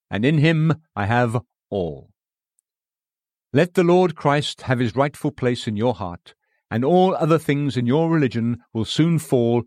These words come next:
into their right places. Church, ministers, sacraments,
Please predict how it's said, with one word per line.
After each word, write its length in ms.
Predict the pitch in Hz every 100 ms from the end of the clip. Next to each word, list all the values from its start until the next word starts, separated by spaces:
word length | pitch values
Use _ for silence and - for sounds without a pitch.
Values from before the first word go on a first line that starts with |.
| -
into 180 | 110 101
their 200 | 104 104
right 240 | 113 -
places. 640 | - 85 - - - - - _ _ _ _ _ _ -
Church, 580 | 160 180 - - - - _ _ _ -
ministers, 720 | 131 156 - 160 156 - - _ _ _
sacraments, 760 | - 147 - 139 139 127 -